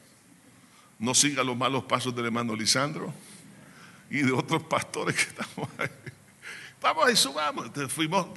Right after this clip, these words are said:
y mire, hermano, ahí los atletas olímpicos se quedan atrás. Nosotros íbamos, no, no, camina-, íbamos saltando de piedra en piedra, de piedra en piedra, subiendo. Y entonces, ah, y nosotros no sabíamos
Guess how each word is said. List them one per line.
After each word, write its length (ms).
y 240
mire, 180
hermano, 260
ahí 640
los 120
atletas 500
olímpicos 560
se 80
quedan 300
atrás. 640
Nosotros 360
íbamos, 460
no, 200
no, 200
camina-, 460
íbamos 580
saltando 640
de 100
piedra 380
en 100
piedra, 400
de 80
piedra 300
en 100
piedra, 380
subiendo. 500
Y 80
entonces, 600
ah, 460
y 100
nosotros 400
no 100
sabíamos 840